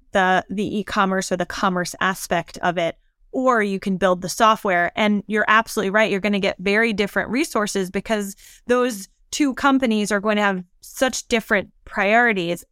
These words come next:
The fight for resource is very real. Um, taking it a different direction, how have you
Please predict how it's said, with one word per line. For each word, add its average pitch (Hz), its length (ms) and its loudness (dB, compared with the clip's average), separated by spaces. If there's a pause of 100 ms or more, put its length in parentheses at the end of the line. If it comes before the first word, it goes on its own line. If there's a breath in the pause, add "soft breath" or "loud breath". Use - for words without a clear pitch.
(120)
The 226 120 0
fight 311 340 2
for 233 220 -2
resource 233 560 0 (100)
is 196 200 -2
very 208 420 2
real. 180 680 2 (440)
Um, 214 400 4 (1120)
taking 294 360 2
it 233 100 2
a 220 60 2
different 302 360 2
direction, 220 400 -2
how 277 400 4
have 302 160 2
you 262 720 -2